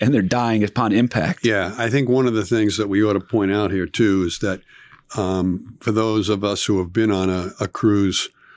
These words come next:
Speaker 2: um, you know, that immediately you're gonna be given, uh, um, uh, safety drills on how to put on a life jack-, where your life jacket is located and where you're supposed to assemble in the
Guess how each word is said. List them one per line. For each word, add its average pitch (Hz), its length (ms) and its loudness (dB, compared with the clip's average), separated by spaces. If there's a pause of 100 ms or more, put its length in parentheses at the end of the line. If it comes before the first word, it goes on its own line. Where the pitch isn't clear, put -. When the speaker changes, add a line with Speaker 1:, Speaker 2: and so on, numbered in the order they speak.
(180)
Speaker 2:
um, 95 500 -4
you 110 140 2
know, 95 180 2
that 95 180 -6 (320)
immediately 107 560 0
you're 95 220 0
gonna 95 200 2
be 95 200 -2
given, 98 500 0
uh, 87 460 -8 (800)
um, 87 480 -8 (1800)
uh, 95 180 -4
safety 113 460 -2
drills 87 560 -2 (320)
on 90 100 -2
how 101 180 -2
to 90 60 -2
put 107 220 0
on 101 180 0
a 95 60 0
life 95 280 -2
jack-, 110 220 -2
where 117 240 0
your 110 160 2
life 104 260 0
jacket 98 400 -2
is 85 220 -4
located 107 880 0 (360)
and 92 480 -2
where 110 220 2
you're 101 100 -2
supposed - 380 -2
to 101 140 -4
assemble 107 560 -2
in 101 160 0
the 95 380 -4